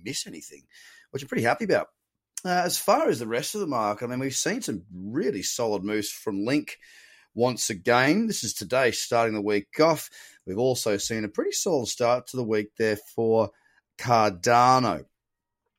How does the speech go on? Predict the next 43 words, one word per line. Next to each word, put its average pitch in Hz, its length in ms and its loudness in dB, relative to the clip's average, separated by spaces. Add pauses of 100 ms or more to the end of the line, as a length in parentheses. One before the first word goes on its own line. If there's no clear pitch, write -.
(160)
Now, 131 160 6
I 165 40 8
wanna 254 160 2
have 226 80 0
a - 20 2
look 170 120 0
across 131 200 0
the - 80 -14
top - 220 -2
ten 127 180 -2
with 113 160 -2
you 135 80 -4
guys 101 220 0
and 107 100 -8
just - 180 -6
see 370 160 2
what's - 220 -4
going 117 320 -2
on, 113 220 -4
because 101 180 -6
it 123 100 -8
still 330 360 0
seems 175 340 0
to 104 80 -14
be 123 460 0 (420)
that 110 80 -6
it's 117 140 -4
the - 160 -10
alt 135 360 2 (140)
markets 107 800 -2 (320)
that 107 160 -8
are 98 160 -4
moving 101 580 -4
very 92 580 -4
well. 87 680 -4 (420)
Uh, 90 280 -10
and 98 260 -4
it 135 160 -2
will - 140 -8
be 285 120 0
interesting 185 300 -4
to 147 60 -2
see 127 460 2